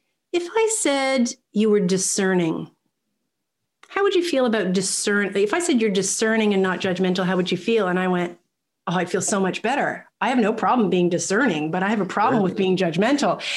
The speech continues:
Speaker 1: And the therapist goes, "Then why don't you try the word discerning on for a while?" And it changed everything for me. I'm like, "Oh God, that feels so much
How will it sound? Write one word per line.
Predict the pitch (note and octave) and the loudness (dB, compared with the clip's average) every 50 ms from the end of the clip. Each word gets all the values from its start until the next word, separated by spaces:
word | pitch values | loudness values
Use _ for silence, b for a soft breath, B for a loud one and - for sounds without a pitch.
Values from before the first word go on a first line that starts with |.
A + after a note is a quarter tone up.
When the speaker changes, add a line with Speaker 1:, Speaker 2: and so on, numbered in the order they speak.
| B B B | B B B
Speaker 1:
And | - A3+ A#3+ | 0 0 0
the | A3+ | 2
therapist | A#3+ A#3+ A3+ A3 A3+ G#3+ A3 - | 2 0 0 0 0 0 0 0
goes, | G#3+ G#3 G3+ - - - _ _ _ _ _ _ _ _ _ _ _ | 0 0 0 -4 -8 -12 _ _ _ _ _ _ _ _ _ _ _
"Then | - F#4+ | -2 0
why | G#4 G#4+ A4+ A4+ | 2 2 2 2
don't | G#4+ F#4+ | 2 2
you | E4+ | 0
try | F4 - - B3+ A#3 A3+ | 0 -2 -2 -2 0 2
the | G#3 F#3+ | 2 2
word | F#3+ G3 F#3+ F3 D#3+ | 2 2 2 0 0
discerning | F3 F3 F3 - G3 F#3 F#3 F3+ E3+ F3 | -2 -2 0 0 0 2 2 2 2 2
on | E3+ E3+ E3+ E3+ | 2 0 0 -2
for | E3+ - E3 | -2 -2 -2
a | D#3+ E3 | -2 0
while?" | D#3+ E3 E3+ E3+ E3+ E3 D#3 - - - | 0 0 0 -2 -2 -2 -2 -2 -4 -2
And | G#3+ A3 | -2 -2
it | A3+ A3+ | 0 0
changed | A3+ - - - B3 C#4+ C#4+ D4 D4 C#4+ D4 - - - _ _ - | -2 -2 -2 -2 0 2 4 4 2 2 0 -4 -8 -14 _ _ -4
everything | A3+ B3+ C4+ A#3+ B3+ C4 C4 B3 A#3 B3 A#3+ G#3+ G#3 G#3 | -2 -2 0 0 2 2 2 2 0 0 0 0 2 0
for | G3+ - G#3+ G3+ | 0 0 0 0
me. | G3 F#3+ F#3 F3+ F#3 F#3 | 2 2 2 0 0 0
I'm | G#3 A3 | 0 0
like, | A#3 A3+ G#3+ G#3 - B B B B B B B B - | 0 0 0 -2 -6 B B B B B B B B -4
"Oh | - A#3 B3+ B3+ B3+ B3+ B3 A#3+ A#3+ A3+ G#3 G3+ F3+ G3+ - | -2 0 2 2 2 2 2 2 2 2 0 -2 -2 -4 -4
God, | - C#4 C#4 C4+ C4+ C4 B3 A#3 | -2 0 0 0 0 0 0 0
that | A#3+ B3 A3+ - | 0 -2 -2 -2
feels | - C#4 C4+ B3+ B3 - - | -2 -2 -2 -2 -2 -4 -4
so | - B3+ B3+ C4+ C4+ | -2 -2 0 2 2
much | C4 C4 B3 B3+ - | 2 0 0 -2 -6